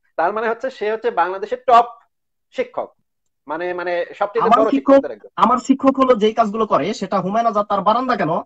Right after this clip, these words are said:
Speaker 2: বারান্দা যাইতে তার হচ্ছে খুবই ভয় লাগবে ওই কিতাবগুলো পড়তে, কারণ
Speaker 1: তোমার
Speaker 2: আহ,
Speaker 1: শিক্ষক ক-,
Speaker 2: আমাদের
Speaker 1: কয়টা
Speaker 2: যে
Speaker 1: পুরস্কার
Speaker 2: ধ-
Speaker 1: পেয়েছে? তোমার শিক্ষক কয়টা পুরস্কার পেয়েছে? বাংলাদেশ সরকার থেকে কোনো পুরস্কার পেয়েছে তোমার?
Speaker 2: ভাই, বাং-, ভাই, বাংলাদেশ সরকারের সাথে তো আমরা যুক্তই হলাম কিছুদিন
Speaker 1: কোনো,
Speaker 2: হলো।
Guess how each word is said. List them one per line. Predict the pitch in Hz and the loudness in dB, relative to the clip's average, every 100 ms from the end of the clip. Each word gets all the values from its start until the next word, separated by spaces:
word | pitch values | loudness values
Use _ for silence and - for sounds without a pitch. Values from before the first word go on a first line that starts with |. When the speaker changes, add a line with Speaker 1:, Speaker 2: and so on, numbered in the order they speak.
| _ _ - | _ _ -2
Speaker 2:
বারান্দা | 202 240 233 | 0 0 0
যাইতে | 247 262 | 0 0
তার | 254 240 | 0 0
হচ্ছে | 233 240 233 220 - | 0 -2 -4 -6 -8
খুবই | 226 | -2
ভয় | 226 220 | 2 2
লাগবে | 190 147 190 - | 2 -4 -8 -10
ওই | 165 | -12
কিতাবগুলো | 196 180 180 | -10 -8 -8
পড়তে, | - - 135 - _ _ _ | -8 -8 -10 -10 _ _ _
কারণ | - 160 160 - _ _ | -8 -6 -6 -12 _ _
Speaker 1:
তোমার | 208 233 | -4 -2
Speaker 2:
আহ, | 151 | -2
Speaker 1:
শিক্ষক | 156 233 | -2 0
ক-, | 240 | 0
Speaker 2:
আমাদের | 226 | 2
Speaker 1:
কয়টা | 226 262 | 2 2
Speaker 2:
যে | |
Speaker 1:
পুরস্কার | 254 196 190 | 2 2 0
Speaker 2:
ধ- | |
Speaker 1:
পেয়েছে? | 143 - - | -4 -10 -14
তোমার | 196 214 | -8 -8
শিক্ষক | 220 226 | -6 -4
কয়টা | 214 196 | -4 -4
পুরস্কার | 202 180 - 117 | -6 -10 -12 -16
পেয়েছে? | 113 | -8
বাংলাদেশ | 151 175 175 | -8 -6 -6
সরকার | 165 165 165 | -6 -6 -8
থেকে | 180 | -10
কোনো | 180 | -10
পুরস্কার | 170 165 - | -10 -12 -12
পেয়েছে | 160 165 - 123 | -12 -14 -14 -12
তোমার? | 127 | -4
Speaker 2:
ভাই, | 139 117 | -4 -4
বাং-, | 156 208 165 139 - _ _ | -6 -4 -6 -8 -12 _ _
ভাই, | 131 | -10
বাংলাদেশ | 120 185 202 208 | -6 -4 -4 -2
সরকারের | 214 214 226 | -2 -2 -2
সাথে | 220 214 | -4 -2
তো | 220 | -2
আমরা | 214 208 | -2 -2
যুক্তই | 220 254 254 | -4 0 2
হলাম | 233 | 2
কিছুদিন | 214 202 190 | -2 -2 -2
Speaker 1:
কোনো, | - | -2
Speaker 2:
হলো। | 95 | -6